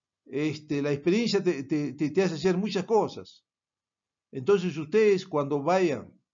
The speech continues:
y sean directores de proyecto, no se confíen. Uno, no se confíen en, en, en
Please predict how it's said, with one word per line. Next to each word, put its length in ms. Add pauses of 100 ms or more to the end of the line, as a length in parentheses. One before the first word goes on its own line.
(440)
y 100
sean 240
directores 460
de 100
proyecto, 760 (180)
no 180
se 160
confíen. 680 (1600)
Uno, 540 (560)
no 120
se 120
confíen 680
en, 640 (240)
en, 260
en 460